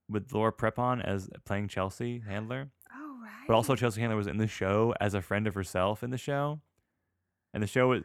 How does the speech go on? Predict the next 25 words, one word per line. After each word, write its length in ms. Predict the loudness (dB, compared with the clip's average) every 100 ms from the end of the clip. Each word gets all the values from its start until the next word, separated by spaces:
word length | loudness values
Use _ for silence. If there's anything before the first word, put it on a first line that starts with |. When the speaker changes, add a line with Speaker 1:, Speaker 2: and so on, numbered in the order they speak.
| -2
Speaker 1:
Kelsey's 280 | -2 0 2
looking 200 | 0 2
around 300 | 4 4 4
like 160 | 2 2
there's, 220 | 0 0
like, 120 | -2
some 120 | -2
sort 140 | -4 -4
of 100 | -4
demon 320 | -2 0 0
haunting 360 | 0 0 0 -4
us 220 | -4 -4
that's, 220 | -6 -2
like, 160 | -2 -2
reaching 280 | -4 -2 0
out 40 | -2
of 40 |
the 60 | -2
past 420 | 0 2 2 -2
to 60 | -4
drag 220 | 0 0
us 100 | 0
both 200 | -2 -2
into 140 | -2 -2
hell. 380 | 2 2 0